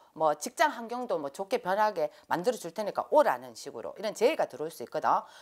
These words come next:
근데 그런 제의가 들어오게 하는 분도 기인이야. 맞잖아, 그지? 그래, 연-, 연인으로 기인이 아니고 직장에서 도움을 줄 수 있는 기인이 들어오는 그런 한 해가 될 것이고. 그리고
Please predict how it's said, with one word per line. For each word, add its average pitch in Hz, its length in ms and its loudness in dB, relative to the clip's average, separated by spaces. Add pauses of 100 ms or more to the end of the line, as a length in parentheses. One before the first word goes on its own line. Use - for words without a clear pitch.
(100)
근데 262 140 0
그런 392 540 0
제의가 330 320 2
들어오게 196 800 -6
하는 247 260 -2
분도 220 220 0
기인이야. 214 520 -4 (120)
맞잖아, 151 320 -2
그지? 185 260 -2
그래, 185 240 2 (340)
연-, 269 400 6
연인으로 220 800 2
기인이 254 320 0
아니고 131 560 -2 (260)
직장에서 285 580 4
도움을 269 320 0
줄 135 120 -16
수 - 140 -16
있는 120 180 -12
기인이 165 280 -8
들어오는 113 400 -14 (300)
그런 220 220 0
한 202 140 0
해가 131 140 -2
될 107 160 -8
것이고. 180 480 -2
그리고 196 360 2